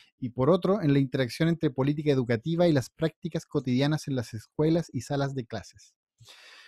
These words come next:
Ha dirigido distintas invi-, investigaciones, como la evaluación del proyecto Un Buen Comienzo en Chile, y el segundo y tercer estudio de factores asociados al aprendizaje del Laboratorio Latino-, Latinoamericano de Evaluación de la Calidad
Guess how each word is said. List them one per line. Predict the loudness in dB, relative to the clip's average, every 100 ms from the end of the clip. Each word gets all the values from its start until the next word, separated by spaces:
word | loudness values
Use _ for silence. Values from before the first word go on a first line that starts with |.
| -20 _
Ha | 0
dirigido | 2 2 4 4
distintas | 4 2 0 0 -2
invi-, | -2 -4 -6
investigaciones, | -4 -2 -4 -2 0 0 0 4 6 4 2
como | -4 -2 0
la |
evaluación | 2 2 0 -2 -2
del | 0 -2
proyecto | 0 0 0 0
Un | 2
Buen | 2 0
Comienzo | 0 0 2 0 0 -4
en | -4
Chile, | -2 0 0 -2 _ _ -20 _
y | -4
el | -2
segundo | -2 0 2 2
y |
tercer | 2 2 2 0 0
estudio | -4 -4 0 4 4
de | 4
factores | 0 -2 0 0 0 -4
asociados | -6 -6 0 0 2 0
al | -2
aprendizaje | 0 0 0 0 -4 -4 -4
del | -2 0
Laboratorio | 2 2 2 0 0 2
Latino-, | 0 0 -4 -2
Latinoamericano | -2 -2 -2 0 2 2 2 2 0 0 0 2
de | 2 0 0
Evaluación | 0 0 0 -2 -2 0
de | 0
la | -2
Calidad | -2 -4 -4 -4